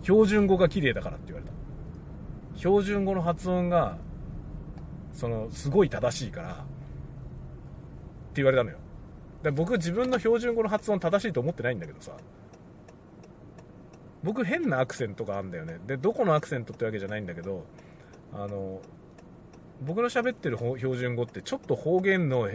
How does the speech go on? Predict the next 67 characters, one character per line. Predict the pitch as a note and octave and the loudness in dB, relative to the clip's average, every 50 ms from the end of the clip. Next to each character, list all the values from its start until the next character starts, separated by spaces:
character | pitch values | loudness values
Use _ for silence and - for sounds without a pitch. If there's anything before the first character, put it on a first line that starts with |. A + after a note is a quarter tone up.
| - - - - | -6 -10 -8 -4
イ | C#3 C#3 | -4 -4
ン | C#3 | 0
ト | - D#3 | 2 2
ネ | D3+ D#3 | 4 4
ー | C#3 | 2
シ | - A#2 | 2 -2
ョ | G2 | -4
ン | F#2 | -4
が | F#2 F2+ | -6 -6
あ | F#2+ | -6
る | G2+ F2 | -6 -6
と | E2 - | -8 -12
思 | D#2+ E2+ E2+ | -12 -12 -12
う | D#2+ | -12
ん | D2+ | -14
で | D2 | -14
す | - | -14
よ | - - | -16 -14
ね。 | - E3 D#3+ - - - - - - - | -14 -14 -16 -16 -18 -20 -20 -20 2 4
だ | F#3 G#3 | 4 4
け | G3 D3+ | 6 4
ど、 | B2+ C#3 B2+ G#2+ | 4 2 2 2
僕 | A2+ C#3 D3 F#3+ | 0 0 0 2
ど | D#3+ D3 D3 | 2 2 2
こ | - F#3+ | 4 4
の | G3 G3+ F#3 | 4 4 4
方 | E3+ G3+ G#3 G#3 | 4 4 4 6
言 | G3+ G3+ F#3+ F3+ | 6 6 6 6
も | F3+ F3 | 6 4
持 | E3+ F3+ | 4 2
っ | F#3 | 0
て | - - A2 | 0 -2 0
な | A2 A#2+ | 0 0
い | A2 F2+ | -2 -2
ん | |
で | D#2 | -6
す | - - | -10 -12
よ。 | - - | -12 -12
神 | - - | -12 -4
奈 | - C3+ C#3+ D#3+ D#3+ | -2 2 2 6 8
川 | D#3+ C3+ A2 F#2+ | 8 6 6 2
の | F#2 | -2
生 | F#2 F#2 | -8 -8
ま | F2+ | -8
れ | F2 | -10
だ | E2+ | -10
か | E2 D#2+ | -10 -12
ら。 | D2 - - - - - - - - - - - - - - | -12 -14 -14 -16 -16 -14 -14 -14 -14 -14 -16 -16 -16 -6 -4
ま | C#3 | -2
あ、 | C3 | 0
強 | - A#3+ C4 | 0 0 0
い | G3+ | 2
て | D#3+ | 4
言 | D#3 | 6
え | D#3 | 6
ば | C#3+ | 6
横 | A2+ A#2 A#2 B2+ | 6 6 4 4
浜 | A2+ B2+ B2+ B2+ | 4 4 2 4
弁 | A#2+ B2 A#2 | 4 4 4
だ | A#2+ A#2+ | 4 2
け | G#2+ F2 | 0 0
ど、 | F2 G2 F#2 D2+ - - - - - - - - - - - - - - - - - - - - - - - - - - - - - - - - | -4 -4 -4 -6 -8 -12 -14 -14 -14 -14 -14 -14 -14 -14 -14 -14 -14 -16 -16 -16 -16 -14 -14 -14 -14 -14 -16 -16 -16 -16 -16 -16 -16 -14 -14 -14
そ | - - - - D3+ | -12 -12 -6 -4 -2
の | C#3 | -2
横 | C3+ C3+ C#3+ D#3 F#3 | 0 -2 0 -2 2
浜 | F#3+ A#3+ A3+ A3 G#3+ | 2 4 4 4 4
弁 | G#3+ G#3+ G#3 G#3 G#3 G3+ F#3 | 4 0 0 0 -2 -4 -8